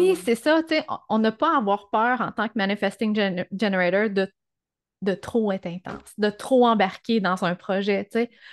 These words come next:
Speaker 2: Comme
Speaker 1: Mhm.
Speaker 2: là, présentement, je suis certaine que dans ton entreprise, t'es comme all in. C'est pas
Speaker 1: All in,
Speaker 2: genre
Speaker 1: mais tu sais, déjà, j'ai des programmes que je suis comme, «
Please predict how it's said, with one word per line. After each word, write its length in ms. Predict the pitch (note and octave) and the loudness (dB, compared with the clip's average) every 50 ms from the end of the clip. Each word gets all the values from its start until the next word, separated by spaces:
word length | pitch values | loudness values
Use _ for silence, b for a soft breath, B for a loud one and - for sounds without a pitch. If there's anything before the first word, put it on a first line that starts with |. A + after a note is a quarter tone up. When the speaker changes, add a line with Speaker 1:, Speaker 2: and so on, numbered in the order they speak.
| B _ | B _
Speaker 2:
Comme 160 | - A#3 A3+ | 2 4 4
Speaker 1:
Mhm. 60 | A3+ A#3 | 6 4
Speaker 2:
là, 100 | B3 C4+ | 4 2
présentement, 520 | - - G#3+ G#3 G#3 F#3+ G3+ G#3 A3+ A#3+ | 2 -2 -2 0 0 -2 -2 -2 -2 -2
je 60 | A#3+ | -2
suis 80 | - - | -4 -4
certaine 360 | - G#3 - - A#3+ B3 B3 | -6 -6 -4 -2 -2 -2 -2
que 140 | - A3+ G3+ | -2 -2 -4
dans 300 | G3 F#3+ F3+ F#3+ G3 G#3 | -4 -2 -2 0 -2 0
ton 180 | - G#3+ G3+ F#3+ | -2 -2 -2 -2
entreprise, 580 | F3 F3 - - F3 - - - G#3+ A#3 A3 - | -4 -4 -4 -4 -6 -4 -2 -2 -2 -2 -2 -2
t'es 140 | F#3+ E3 | -4 -4
comme 280 | - - G3 G3 G3+ - - _ _ | 0 0 0 0 0 -4 -6 _ _
all 260 | - G#3 G3 F3+ F3+ | 0 0 2 2 2
in. 340 | F#3+ G#3 A3 G3 F3+ F3+ G3 - _ _ _ _ _ _ _ _ _ _ | 2 0 0 -2 -4 -6 -8 -12 _ _ _ _ _ _ _ _ _ _
C'est 80 | - A#3 | -4 -2
pas 360 | A#3 - C4 C4 B3+ C4 B3+ | 2 4 4 6 6 6 4
Speaker 1:
All 100 | A#3+ A#3+ - - | 2 -2 -2 -2
in, 60 | C#4 | 0
Speaker 2:
genre 120 | D#4 - - A#4 | 0 0 2 0
Speaker 1:
mais 100 | F4 - - | -4 -4 -4
tu 140 | - G4+ G4+ | 0 0 0
sais, 80 | D#4 | 0
déjà, 500 | G#3+ B3 A#3+ A#3+ A3+ A3 A#3+ C#4 E4 G4+ | 0 -2 -2 -2 -2 -2 -2 0 0 0
j'ai 140 | G4+ F#4+ A#3+ | -2 -4 -6
des 100 | G#3 A3 | -6 -6
programmes 440 | G#3 - A3+ G#3+ G#3 G#3+ A#3+ C#4+ E4+ | -8 -2 -2 -2 -2 0 -4 -6 -4
que 80 | - B3+ | -6 -8
je 80 | A#3 | -10
suis 80 | - - | -8 -6
comme, « 180 | B3+ B3 C4+ | -4 -4 -4